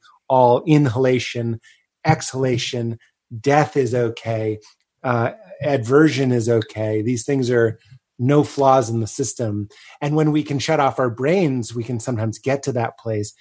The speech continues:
where you can accept everything. You, you see that reality is,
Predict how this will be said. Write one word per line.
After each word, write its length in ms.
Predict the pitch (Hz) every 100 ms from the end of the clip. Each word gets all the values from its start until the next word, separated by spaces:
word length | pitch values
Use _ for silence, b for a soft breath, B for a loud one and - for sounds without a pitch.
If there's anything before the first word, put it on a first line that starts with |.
| b -
where 100 | 120
you 60 | 113
can 240 | 117 113
accept 640 | 113 - - 123 117 - - _ _ _ _ -
everything. 560 | 135 147 185 110 92
You, 120 | 107 117
you 200 | 170 120
see 280 | - 143 135
that 140 | 139
reality 580 | 113 113 113 120 113 113
is, 560 | 135 156 147 98 95